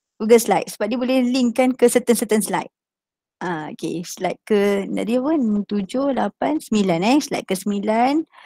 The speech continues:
Okey, apply. Ain. Slide ke sepuluh, katakan.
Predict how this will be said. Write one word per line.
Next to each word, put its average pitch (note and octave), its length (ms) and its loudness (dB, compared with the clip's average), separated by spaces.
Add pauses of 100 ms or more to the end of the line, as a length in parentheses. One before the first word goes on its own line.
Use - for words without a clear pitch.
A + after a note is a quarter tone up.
(280)
Okey, C#4 500 -2
apply. E3+ 540 0 (560)
Ain. G3 400 2 (1040)
Slide - 560 -4
ke A#3 240 2 (960)
sepuluh, F3+ 640 -6 (400)
katakan. - 480 -12